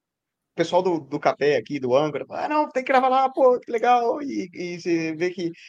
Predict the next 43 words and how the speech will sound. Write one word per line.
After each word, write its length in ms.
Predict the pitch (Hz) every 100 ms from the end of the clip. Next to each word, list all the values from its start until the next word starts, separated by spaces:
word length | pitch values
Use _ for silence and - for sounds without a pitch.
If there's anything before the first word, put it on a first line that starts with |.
| - -
um 140 | 190
monte 280 | 180 220 247
de 80 | 180
gente 340 | 160 170 180 -
que 80 |
escuta, 440 | 165 - 190 185 175
tá 100 | 175
acostumado. 680 | 160 - 147 143 180 185 208
Esse 320 | 175 226 -
é 80 | 226
o, 680 | 220 208 190 175 156 143 -
o 20 |
melhor 380 | 180 175 170 202
da, 260 | 214 180 156
melhor 220 | 160 214
das 120 | 220
vitórias, 480 | 165 - 156 160 127
né? 140 | 139 156 _ _ _
Eu 100 | -
acho 200 | 131 147
que 100 | -
é 40 | 156
o 60 |
mais 180 | 143 160
legal. 240 | 156 131 151
Então, 160 | 156
agradecer 580 | 151 156 147 143 165 156 156 _ _
aí 260 | 143 135 160
você 320 | 143 143 170
que 100 | 165
tá 120 | 147
escutando, 480 | 147 113 117 151 143
que 200 | - 135 _ _ _ 139 127
faz 220 | 147 135
parte 280 | - 127 139
da 80 | 139
tua 140 | 139
rotina, 360 | 127 113 139 135
tá 120 | 123
sempre 340 | - 139 147
com 80 | -
a 60 | 117
gente. 360 | 117 135 147